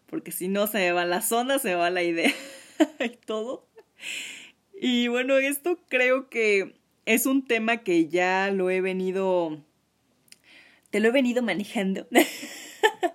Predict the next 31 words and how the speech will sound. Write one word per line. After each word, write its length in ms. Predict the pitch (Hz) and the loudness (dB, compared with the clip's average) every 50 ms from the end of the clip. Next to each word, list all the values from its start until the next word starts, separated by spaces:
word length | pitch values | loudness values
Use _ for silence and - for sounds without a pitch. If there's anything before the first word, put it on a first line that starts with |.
| - _ _ _ _ _ - 554 698 659 679 554 480 415 359 320 320 - | -6 _ _ _ _ _ -6 -4 -2 -2 0 -2 -2 -2 -4 -6 -6 -4
desde 380 | 208 202 208 208 190 185 214 | 0 2 2 2 2 2 0
el 80 | 214 208 | 0 2
episodio 760 | 208 208 - - 208 190 196 - 208 208 208 208 220 226 214 | 0 -2 -2 -6 -4 -2 -2 0 2 0 2 2 0 0 0
de 120 | 208 196 | -2 -2
Tenemos 540 | - - 180 175 175 180 185 190 208 208 - | 0 0 -2 0 0 -2 -2 0 -4 -4 -2
que 100 | - 175 | -2 -2
hablar, 400 | 160 156 165 160 165 165 - - _ - - - - - _ _ _ _ _ _ _ | 0 0 0 -2 -2 -4 -6 -10 _ -20 -20 -20 -20 -20 _ _ _ _ _ _ _
que, 480 | - 214 202 190 185 185 180 180 175 170 | -2 0 0 2 2 2 0 0 -2 -2
mm, 440 | 170 165 165 165 165 165 165 156 139 - - _ _ _ | -4 -6 -8 -8 -8 -10 -10 -12 -14 -16 -18 _ _ _
obviamente 680 | _ 226 262 262 240 247 240 233 - 247 233 220 214 | _ 2 2 2 2 0 -2 0 0 2 2 4 2
es 200 | 214 208 - - | 2 0 -2 -4
libre, 400 | 202 202 208 190 180 160 147 143 | -4 -4 -2 -2 -2 -2 -2 -6
¿no? 180 | 151 160 180 196 | -4 -4 -4 -4
Quien 200 | - 175 170 165 | -4 -6 -8 -4
quiere 180 | - 185 180 190 | -2 0 0 0
escucharlo 420 | 185 - 170 - - 175 170 175 | -2 -4 -12 -8 -6 -4 -2 -2
en 60 | 175 | -2
el 60 | 165 | -4
episodio 440 | - - - - 160 160 165 170 170 | -6 -8 -8 -4 -2 0 2 2 2
es 320 | 165 156 147 - - - - | 0 -2 -4 -6 -10 -12 -8
ta-, 200 | _ 170 151 - - | _ -6 -6 -6 -6
totalmente 500 | 170 160 - 170 170 165 160 170 165 156 | -8 -6 -4 -4 -4 -4 -6 -4 -2 -2
libre, 260 | 156 160 170 170 180 | 0 0 0 -2 -2
pero 220 | 175 - 151 147 | -2 -4 -4 -4
yo 220 | 147 147 170 165 170 | -4 -2 0 2 2
lo 340 | 170 175 175 175 175 175 165 | 2 2 2 0 0 -2 -4
dije 600 | 170 160 185 214 220 214 - - 165 170 196 - _ _ _ _ _ _ _ _ _ _ _ _ _ _ _ _ | -6 -6 -6 -6 -6 -6 -6 -6 -6 -6 -6 -10 _ _ _ _ _ _ _ _ _ _ _ _ _ _ _ _
tal 220 | - 175 190 190 | -4 -4 -4 -4
cual 320 | 190 - 175 170 170 170 170 | -2 0 0 0 0 0 -2
que, 580 | - 208 190 185 185 185 180 180 180 175 175 170 | 0 0 2 2 2 2 2 0 0 0 -2 -4
mm, 320 | 160 143 - - _ - | -6 -8 -12 -14 _ -20